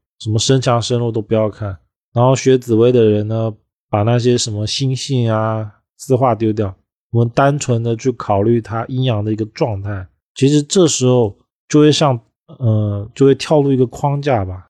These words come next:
这样的话，我觉得学的话会有更开阔的视野，会更好一点吧。这个课程呢，大体就讲到这里。如果有问题的朋友呢，可以发我的邮箱，email，email 是U零四T J P六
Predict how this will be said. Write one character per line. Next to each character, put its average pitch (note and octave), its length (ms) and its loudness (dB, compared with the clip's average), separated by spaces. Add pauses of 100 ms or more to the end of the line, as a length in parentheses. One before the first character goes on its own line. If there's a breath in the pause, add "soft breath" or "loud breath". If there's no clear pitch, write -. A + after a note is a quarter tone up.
(140)
这 - 100 -2
样 C3+ 160 4
的 A#2 140 2
话， C3 180 0
我 A2 160 2
觉 G#2+ 140 -4
得 A#2 180 -2
学 G#2+ 320 -4
的 A2+ 160 2
话 A2 300 -2 (320)
会 C#3 100 4
有 A2 140 6
更 A#2+ 240 -4
开 B2 220 0
阔 C3 180 0
的 A2+ 100 0
视 A#2+ 260 -4
野， A2 140 0
会 A2 240 -2 (320)
更 C#3 180 0
好 G2+ 260 -4
一 G#2 40 -2
点 G#2+ 220 -8
吧。 - 100 -20 (200)
这 C#3+ 100 2
个 C3+ 100 6
课 D3+ 280 2
程 A2 260 -2
呢， A#2 180 -4
大 C3 240 0
体 G2+ 380 -8
就 A2+ 360 2
讲 G2 200 -12
到 A2 140 0
这 C3 240 2
里。 G2+ 120 -4 (360)
如 D3+ 100 4
果 F#3 160 6
有 C#3+ 100 8
问 F#3+ 240 4
题 D3 200 -4
的 C3+ 120 2
朋 C3 200 0
友 C3 160 0
呢， A2+ 200 -2
可 B2 200 -2
以 A2+ 460 0
发 B2 260 0
我 A2+ 140 4
的 G2+ 200 0
邮 G2+ 220 -4
箱， A#2+ 320 -2 (240)
email，email C3 1120 0
是 A#2+ 300 -2
U C3+ 240 4
零 A#2 200 0
四 B2+ 280 -2
T A#2 240 -10
J B2 180 2
P A#2+ 260 -2
六 A#2+ 300 2